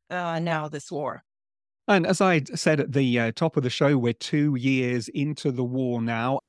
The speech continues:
Speaker 2: Ukraine has just lost a major city, so that seems to represent some kind of shift. Where are we, and where do you think this war is going?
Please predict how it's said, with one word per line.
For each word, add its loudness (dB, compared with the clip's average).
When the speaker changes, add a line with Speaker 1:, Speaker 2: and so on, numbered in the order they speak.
Speaker 2:
Ukraine 0
has -6
just -4
lost -4
a -2
major -2
city, -2
so 0
that -2
seems -4
to -2
represent -2
some 0
kind -2
of -8
shift. -2
Where 4
are 6
we, 4
and 2
where 4
do -4
you -4
think -4
this -8
war 0
is -6
going? -4